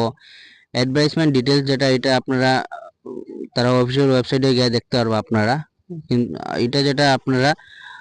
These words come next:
আহ, ইন্টারভিউ ডেট আপনার ঊনত্রিশ তারিখ আছে। So আপনারা ভালোভাবে, so এটা যেটা জব ভ্যাকেন্সি আপনারা দেখতে, এটা পিৎজা হাট থেকে আইছে, manager, assistant and restaurant manager।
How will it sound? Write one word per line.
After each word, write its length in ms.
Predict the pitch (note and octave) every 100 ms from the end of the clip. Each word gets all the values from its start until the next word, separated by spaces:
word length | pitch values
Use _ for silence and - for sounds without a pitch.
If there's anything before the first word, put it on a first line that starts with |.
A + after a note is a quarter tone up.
| - -
আহ, 340 | A2+ A2 A2 A2 _
ইন্টারভিউ 460 | B2+ C3 D3 D3 C#3+
ডেট 200 | C3 C3
আপনার 240 | A#2+ C3+
ঊনত্রিশ 320 | B2+ A#2+ C#3 -
তারিখ 320 | C3+ C#3 C3
আছে। 300 | A#2+ B2+ C3
So 140 | B2 A#2+
আপনারা 360 | A2 B2 A#2+ A#2+
ভালোভাবে, 500 | A2 A2+ A#2+ A#2+ A#2
so 160 | A#2 C#3 C3 -
এটা 280 | A2 C#3+ D#3
যেটা 260 | D#3 D3+ D#3+
জব 220 | C#3 C3+
ভ্যাকেন্সি 320 | C#3 D3 C#3+
আপনারা 220 | C#3 C#3+
দেখতে, 200 | C#3 C3+ C#3+
এটা 140 | C#3
পিৎজা 360 | C3+ C#3 C3 C#3+
হাট 140 | C3+ C3
থেকে 160 | C#3 C3
আইছে, 260 | B2 D3 D#3+ D3
manager, 400 | C3 C3 C#3 D3
assistant 480 | C3+ C3 C3+ D3 C#3
and 140 | C3+ B2+
restaurant 440 | A#2+ - C#3 C#3
manager। 380 | C3 C3 B2+ D3+